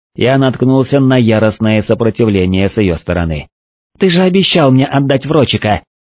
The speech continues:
Девушка вцепилась в мою руку и, казалось, решила прожечь меня взглядом насквозь.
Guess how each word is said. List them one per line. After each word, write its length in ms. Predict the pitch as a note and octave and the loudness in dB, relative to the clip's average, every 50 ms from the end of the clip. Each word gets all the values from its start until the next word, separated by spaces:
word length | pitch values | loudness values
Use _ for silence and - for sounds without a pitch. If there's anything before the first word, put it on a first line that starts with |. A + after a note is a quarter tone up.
| _ _ _ _ _ _ _ | _ _ _ _ _ _ _
Девушка 460 | - F#2 G#2 G2+ G2+ G2 - - G#2+ | -4 -2 0 0 0 0 0 -2 -4
вцепилась 500 | F#2+ - A#2 G#2+ - A2+ A2 G#2+ G2+ - | -2 -2 -4 -2 0 0 2 2 0 0
в 40 | G#2+ | 0
мою 240 | G#2 G#2 G#2 G#2+ G#2 | 0 0 2 2 2
руку 300 | A2+ C3 B2 - B2 B2+ | 2 2 2 2 0 0
и, 140 | - C#3 A#2+ | 0 0 -2
казалось, 480 | - B2+ A#2 G#2 B2 A#2 A#2+ A#2 A2 | 0 -2 -2 0 0 0 0 0 0
решила 380 | A#2+ A#2 A#2 G#2+ - A#2+ B2+ B2 | 0 0 0 0 0 0 0 2
прожечь 480 | A2+ B2 A#2+ A#2 G2+ G#2+ A#2+ A#2+ - B2+ | 0 0 -2 -2 0 0 0 0 0 0
меня 240 | B2+ B2+ B2+ B2 | 0 0 0 0
взглядом 420 | A#2+ A#2 A2+ A2 G#2 G2 F2+ F#2+ G2 | 0 -2 -2 -2 -2 0 0 0 0
насквозь. 560 | G2 G2+ G2 - - E2+ D#2 C#2+ - - | 0 -2 -4 -4 -6 -6 -6 -8 -10 -16